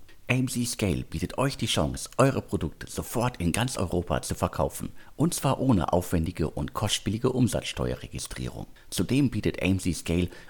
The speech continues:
euch eine massive zeitliche und finanzielle Erleichterung des buchhalterischen Aufwandes. Anstatt Tausende von Endkundenrechnungen verbuchen zu müssen, bekommt ihr eine monatliche Gutschrift. Zu guter Letzt werden alle Endkundenanfragen von A M C Scale beantwortet.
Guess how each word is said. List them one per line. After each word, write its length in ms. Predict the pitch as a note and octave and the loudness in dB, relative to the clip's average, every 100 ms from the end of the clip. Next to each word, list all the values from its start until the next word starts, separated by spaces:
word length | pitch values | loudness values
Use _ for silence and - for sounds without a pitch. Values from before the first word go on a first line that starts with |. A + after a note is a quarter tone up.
| - | -2
euch 200 | - - | -2 0
eine 200 | D#2 C2+ | -2 0
massive 520 | D2 A2 - F2+ D2 | 2 2 0 -2 -4
zeitliche 580 | - B2 - G2+ - F2+ | 2 2 2 -2 0 0
und 240 | - D#3 - | 2 0 0
finanzielle 520 | C3 A#2 - F2 D#2 | 2 2 2 0 2
Erleichterung 640 | D2 C2+ - F2 D2+ D#2 | 2 2 0 -6 -4 -4
des 180 | D#2 - | -4 -6
buchhalterischen 800 | - D#3 - G2+ F2 D#2+ D#2 G2+ | 2 2 2 0 -2 -4 -2 -4
Aufwandes. 680 | - D#2 - A1+ - - - - - - | 0 0 0 -4 -4 -10 -12 -14 -8 0
Anstatt 400 | A2+ - C3 - | 2 2 2 4
Tausende 420 | C#3+ C#3 C3 A#2 | 4 4 2 2
von 160 | C#3 | 0
Endkundenrechnungen 960 | - C#3+ - A#2 - F2 F#2 - E2 D#2 | 2 0 0 -4 0 0 0 2 2 2
verbuchen 420 | D#2+ - A2+ G2+ | -2 -2 -2 -2
zu 140 | - E2+ | 0 0
müssen, 340 | F2+ E2+ - - - | 2 0 0 -8 -8
bekommt 400 | - - E2+ - | -2 2 2 2
ihr 220 | D#2 - | -2 2
eine 160 | F#2 C#2 | 2 4
monatliche 540 | D2+ G2+ F2+ E2+ A#2+ | 4 4 2 0 -4
Gutschrift. 600 | B2+ C3 - - - - - - - | -4 -4 -4 -4 -8 -10 -12 -14 -8
Zu 140 | - - | -4 -4
guter 280 | F3+ D3 | 0 2
Letzt 320 | F#2 F2+ - - | 2 0 -2 -4
werden 280 | - - - | -2 -6 0
alle 260 | C#3+ C#3+ | 2 4
Endkundenanfragen 1160 | - G2+ - G2 - D2 - C2 - C2+ C2 C2+ | 2 0 0 -4 -2 -2 -2 -4 -4 -4 -4 -6
von 240 | - G1+ | -2 -4
A 120 | - G2+ | 0 2
M 140 | F#2 | 2
C 180 | F#2 F2+ | 2 -2
Scale 320 | - C2+ B1+ | 0 -2 4
beantwortet. 720 | G2 - D2 - G1+ - - | 4 4 0 -2 -4 -6 -12